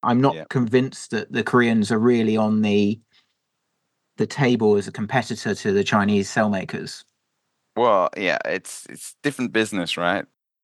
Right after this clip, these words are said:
Speaker 2: There could be, in the very near future, and I'm talking this year, a lot of Korean capacity coming online. Korean capacity in the U S, right? We know the L G plants are finished,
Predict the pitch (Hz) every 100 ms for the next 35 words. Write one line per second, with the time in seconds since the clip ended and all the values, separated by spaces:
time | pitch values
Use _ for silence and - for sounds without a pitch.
0 | _ - 120 - 185 180 151 127 107 104
1 | 117 - _ _ _ - 98 87 107 110
2 | 98 85 - 80 76 80 80 - - _
3 | _ _ - 87 - 82 92 82 80 73
4 | 87 90 - 80 78 78 76 - - 78
5 | 90 101 101 98 90 90 _ _ _ -
6 | 95 90 - 71 67 52 - 65 65 62
7 | - _ - 104 104 92 95 90 90 92
8 | 85 82 82 76 67 - 80 - 80 82
9 | 78 82 82 85 82 85 80 - - -
10 | 73 - 85 85 - -